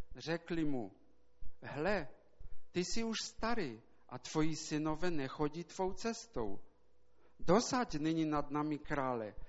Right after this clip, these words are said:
aby nás soudil, jako je tomu u všech národů.“ Ale Samuelovi se to nelíbilo,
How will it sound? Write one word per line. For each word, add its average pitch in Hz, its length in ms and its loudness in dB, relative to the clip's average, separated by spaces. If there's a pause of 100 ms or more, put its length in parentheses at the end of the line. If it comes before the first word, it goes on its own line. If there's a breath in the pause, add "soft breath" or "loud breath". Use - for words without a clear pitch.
(140 loud breath)
aby 139 260 -2
nás 165 180 -2 (160)
soudil, 135 580 -4 (280 loud breath)
jako 139 300 -4
je 156 140 4
tomu 165 380 -4
u 143 100 -4
všech 165 360 -8
národů.“ 123 640 -4 (880 soft breath)
Ale 143 200 2 (100)
Samuelovi 214 600 0
se 220 140 -6
to 202 160 -4
nelíbilo, 135 760 -2